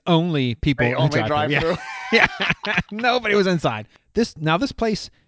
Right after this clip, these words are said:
Speaker 1: there's only, like, three options. There's, like, a burger, a double burger, an extreme burger. Like, there's, you, that's all you can get. Like, they have very limited menu, which is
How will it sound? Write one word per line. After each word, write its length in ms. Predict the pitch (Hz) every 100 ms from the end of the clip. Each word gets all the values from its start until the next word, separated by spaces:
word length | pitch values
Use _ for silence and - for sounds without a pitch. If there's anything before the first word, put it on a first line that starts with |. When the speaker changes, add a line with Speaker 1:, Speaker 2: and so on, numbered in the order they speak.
| _ -
Speaker 1:
there's 160 | 185
only, 180 | 214 311
like, 160 | 233 -
three 440 | - 147 185 214 -
options. 540 | 139 - 101 85 -
There's, 120 | 147
like, 140 | 165 131
a 60 | 101
burger, 520 | - 175 185 190 165 _ _ _ -
a 80 | 117
double 220 | 170 170
burger, 480 | 160 156 151 151 - _ -
an 80 | 135
extreme 260 | - 123
burger. 260 | 95 85 87
Like, 160 | 147 - - -
there's, 260 | 185 156 160
you, 120 | 156
that's 200 | 202 151
all 180 | 165 170
you 80 |
can 100 | 143
get. 160 | 117 90 _ _
Like, 160 | 131 123
they 160 | 170 180
have 320 | 135 165 143
very 440 | 123 147 147 156
limited 320 | 127 135 123 107
menu, 260 | 101 85
which 180 | 113 147
is 140 | 139